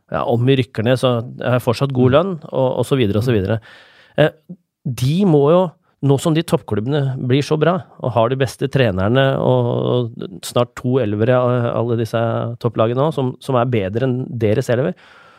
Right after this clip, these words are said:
Speaker 1: så, så må du vinne på andre premisser,
Speaker 2: Mm.
Speaker 1: ikke sant? Du må få de poengene på andre premisser, og da, det er ikke sikkert at det, det er en sånn type, nå, nå skal han få, øh, flere sesonger på,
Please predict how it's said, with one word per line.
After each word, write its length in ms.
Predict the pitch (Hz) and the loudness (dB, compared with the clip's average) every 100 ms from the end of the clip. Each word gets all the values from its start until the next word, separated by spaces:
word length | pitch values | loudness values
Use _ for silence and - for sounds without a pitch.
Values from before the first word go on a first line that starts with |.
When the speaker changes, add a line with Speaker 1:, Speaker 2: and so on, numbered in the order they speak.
| _ _ _ | _ _ _
Speaker 1:
så, 120 | - - - | -20 -16 -2
så 140 | 175 | 2
må 180 | 147 123 | 4 4
du 80 | 139 156 - | 0 -2 -4
vinne 340 | 147 151 104 107 | 0 0 0 -2
på 100 | - | 0
andre 220 | 131 110 | 0 0
premisser, 480 | 123 139 117 190 - - | 0 0 0 -2 -6 -4
Speaker 2:
Mm. 120 | 110 | -4
Speaker 1:
ikke 60 | 101 | -2
sant? 160 | 147 | -2
Du 80 | 131 | -2
må 100 | 139 | -2
få 260 | - 131 135 | 0 2 2
de 80 | 139 | 0
poengene 340 | - 131 104 107 | 0 0 0 0
på 100 | 143 | 0
andre 200 | 101 104 | 0 -2
premisser, 420 | 127 110 165 175 | -2 -2 -4 0
og 80 | 127 | 2
da, 140 | 139 - - _ _ _ - | 0 -4 -20 _ _ _ 0
det 140 | 127 | 2
er 260 | - 113 123 | 2 2 2
ikke 140 | 185 226 | 0 -4
sikkert 380 | 143 - 151 | -4 -2 0
at 120 | 151 - | 0 0
det, 160 | 151 147 | -2 -2
det 260 | - 147 143 | -8 0 2
er 80 | 147 | 2
en 80 | 147 | 0
sånn 240 | - 107 | 0 0
type, 240 | 107 123 127 | -2 -8 -2
nå, 120 | 135 135 123 | 0 2 -2
nå 200 | - 135 135 131 127 127 120 | 2 2 4 2 2 0 -2
skal 160 | - | 0
han 120 | 127 127 | 0 0
få, 180 | 123 117 120 | 2 2 2
øh, 440 | 120 123 117 120 120 | 2 2 2 0 -2
flere 280 | 117 110 | 0 0
sesonger 400 | 107 120 107 110 | 0 -4 -2 -2
på, 160 | 113 | -2